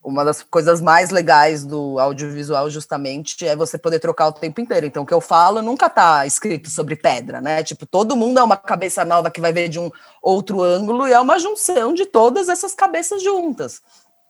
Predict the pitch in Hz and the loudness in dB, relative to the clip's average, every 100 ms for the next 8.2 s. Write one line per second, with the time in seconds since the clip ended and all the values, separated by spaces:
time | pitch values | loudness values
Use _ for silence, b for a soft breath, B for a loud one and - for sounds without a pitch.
0 | _ _ _ b b b 196 233 254 277 | _ _ _ b b b -4 4 6 6
1 | 277 302 330 262 262 269 247 240 254 240 | 6 4 6 4 4 2 0 2 0 2
2 | 262 247 220 226 254 226 196 190 165 175 | -2 2 2 2 -2 -4 -6 -10 -4 -2
3 | 165 - 156 156 147 - 151 147 151 151 | -2 -2 -10 -8 -6 -2 -2 -2 2 4
4 | 156 139 131 - 202 262 453 294 202 208 | 4 2 -2 -4 -2 0 0 -2 -2 -2
5 | 262 175 160 - B B B 202 185 185 | -2 4 2 2 B B B 0 4 2
6 | 175 175 180 160 156 196 214 196 156 - | 2 0 -2 -4 -4 -8 -6 -6 -8 2
7 | 233 240 190 165 175 151 156 - 208 254 | 4 4 2 -6 -6 -8 -10 -8 -8 -8
8 | 190 | -10